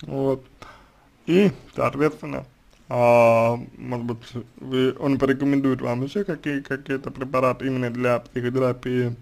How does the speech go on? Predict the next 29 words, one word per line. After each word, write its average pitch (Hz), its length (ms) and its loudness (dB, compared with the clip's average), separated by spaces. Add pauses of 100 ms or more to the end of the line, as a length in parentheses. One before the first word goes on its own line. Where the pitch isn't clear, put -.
(960)
вот, 123 480 -2 (100)
ну, 139 720 0 (560)
даль-, 147 440 0
дальше 151 420 2
уже 131 260 2
именно 143 240 0
попросить 120 600 -4
его 123 180 0
назначить 123 520 -4
вам 127 300 -2
именно 127 340 -2
психотерапию, 127 800 -4
может 127 220 -4
быть, 123 140 -6
это, 117 240 -4 (760)
э, 127 120 0 (100)
индивидуальная 190 600 6
психотерапия, 170 640 2
может 147 220 0
быть, 139 120 -6
это 117 460 -2 (880)
гу-, 131 240 -6
групповая 143 500 2
психотерапия, 151 720 -4
то 123 140 -8
тут - 300 -10
на 127 260 -10
самом 135 240 -4
деле, 123 240 -4